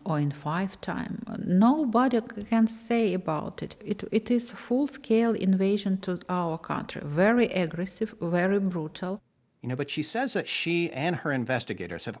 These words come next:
Speaker 2: already been taking testimonials from refugees who have escaped Mariupol. And she also cited Russian airstrikes on the maternity hospital in Mariupol and other attacks on critical infrastructure.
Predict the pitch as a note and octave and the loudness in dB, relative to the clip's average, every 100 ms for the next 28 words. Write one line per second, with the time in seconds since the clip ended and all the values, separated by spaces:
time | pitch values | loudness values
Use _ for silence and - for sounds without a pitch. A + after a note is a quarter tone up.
0 | - C#3 D#3+ D#3+ C3+ B2+ A2+ G#2 G2 A2+ | 0 4 4 4 2 0 -2 -4 -2 -4
1 | G#2 G2 - G#2 - G2+ D3+ D3+ C#3+ C3 | -4 -6 -6 -8 -4 2 4 6 4 2
2 | A2+ - D#2 E2+ F2+ - F2 - C#3 C#3 | -2 -10 -10 -4 -4 -4 -6 0 2 2
3 | B2+ E2+ D2 - - D#3+ D#3+ E3 D3+ D3+ | -2 -8 -10 -12 -6 -4 -2 0 2 0
4 | D3+ C#3+ - - - - - _ - D3+ | 0 -2 -6 -18 -18 -18 -20 _ -8 -8
5 | - C4+ G#4 - G3+ D#3 F3+ E3 D#3+ C#3 | -4 -4 -4 -2 0 2 2 4 4 4
6 | C3 C3+ C3 B2 B2+ - B2+ A2 - - | 2 2 2 2 2 2 2 2 -4 -10
7 | - A2 G#2+ F#2 - G3 F#3 F3 C#3+ E3 | -4 -2 -2 -4 2 4 4 4 4 2
8 | D3+ - D#3 D3 C#3+ C#3+ C#3+ C#3+ C#3 B2+ | 2 0 2 2 0 0 0 2 0 0
9 | - B2 B2 - C#3 C#3 A#2 A2 A#2+ G#2 | -4 -8 -6 0 0 2 0 -2 -4 -4
10 | - - - G2+ G2 F#2 B2+ G#2+ F2+ F#2 | -6 -16 -12 -8 -8 -6 -8 -6 -6 -6
11 | - - - - - - | -8 -12 -14 -14 -16 -20